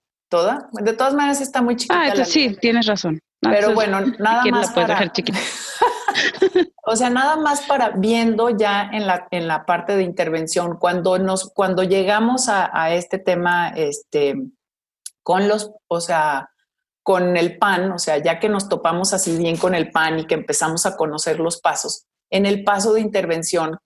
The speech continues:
Speaker 1: como decía Laura ahorita, no venía nada más la prescripción y la administración de alimentos, sino que venía toda esta parte de educación y consejería. Aquí fue cuando nos topamos como con una,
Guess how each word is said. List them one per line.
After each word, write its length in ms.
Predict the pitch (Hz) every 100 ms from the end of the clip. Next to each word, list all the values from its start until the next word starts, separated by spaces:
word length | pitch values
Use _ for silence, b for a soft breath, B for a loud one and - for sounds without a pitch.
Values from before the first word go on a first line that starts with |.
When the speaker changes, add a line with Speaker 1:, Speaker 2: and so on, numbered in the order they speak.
| _
Speaker 1:
como 240 | 147 143
decía 280 | 147 143 156
Laura 300 | 156 156 156
ahorita, 320 | 156 151 143
no 160 | 143 143
venía 240 | 147 156
nada 180 | 151 147
más 160 | 151 147
la 140 | 151
prescripción 560 | 151 147 156 147 151 151
y 60 |
la 100 | 151
administración 720 | 147 151 147 143 147 143 151 147
de 80 | 147
alimentos, 500 | 151 156 151 - -
sino 300 | 143 143 -
que 140 | 151
venía 380 | 151 156 156 160
toda 100 | 165
esta 240 | 165 170
parte 240 | 156 156 165
de 100 | 156
educación 540 | 156 - 143 - 156
y 60 | 156
consejería. 720 | 160 156 143 156 160 196 - B B B
Aquí 380 | - 196 196 254
fue 240 | 247 233 226
cuando 260 | 220 202
nos 220 | 175 156
topamos 460 | - 156 156 156 165
como 340 | - 147 139
con 200 | - 143
una, 280 | 151 156 156